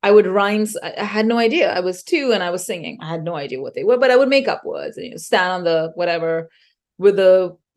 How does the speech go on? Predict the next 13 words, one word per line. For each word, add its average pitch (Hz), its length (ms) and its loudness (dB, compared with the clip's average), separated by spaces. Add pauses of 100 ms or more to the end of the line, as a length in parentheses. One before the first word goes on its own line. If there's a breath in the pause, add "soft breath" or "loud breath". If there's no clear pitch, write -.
(120)
with 180 400 -10
whatever 208 760 4
was 185 240 -2
a 185 60 -14
slightly 202 720 0
cylindrical 180 560 0
object 165 720 -4 (580)
and 175 420 -4
sing 185 340 -6
and 190 140 -6
make 185 160 -6
up - 160 -6
stuff. - 280 -14